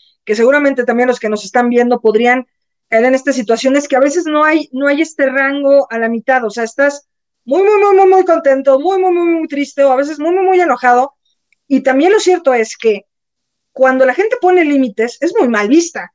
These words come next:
o sea, creo que a veces está acostumbrado mucha la gente a, a que enseñan esta cara de la mano, pero luego voltean y te dicen, "Mi amor precioso, eres encantador",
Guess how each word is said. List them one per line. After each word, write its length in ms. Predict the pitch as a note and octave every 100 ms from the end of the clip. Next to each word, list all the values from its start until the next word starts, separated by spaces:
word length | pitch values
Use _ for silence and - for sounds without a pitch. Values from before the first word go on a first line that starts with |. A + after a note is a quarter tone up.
| _ _ _ _ _ _ -
o 100 | A3
sea, 260 | C#4 C4+ - _
creo 240 | - D#4 E4+
que 80 | F#4+ F4+
a 100 | B3+
veces 260 | D4 E4
está 220 | C#4 C#4+ C#4+
acostumbrado 540 | D#4+ - C4+ C#4 C#4+
mucha 220 | C#4+ C#4
la 100 | C4+
gente 460 | - C#4 C4+ C#4 C4
a, 140 | A#3 A#3+
a 160 | A#3 A3+
que 200 | A#3+ - C4
enseñan 420 | B3+ C#4 E4 E4+
esta 240 | D#4 D4
cara 220 | D4 C4+ B3+
de 80 | A#3+
la 100 | B3
mano, 360 | C#4+ D4 D4+ D4+ _ _ _ _
pero 240 | B3+ B3+
luego 220 | C#4 D#4 E4
voltean 360 | B3 A#3+ D4+
y 60 | D#4
te 100 | D#4
dicen, 280 | D4+ D#4+ E4+
"Mi 80 | F4+
amor 460 | F#4 G4 G4 G4
precioso, 540 | F#4+ F#4 F4 F#4+ F4+ F4+
eres 160 | F#4 F4
encantador", 840 | E4+ D#4 D4+ D4 D4 D#4 D#4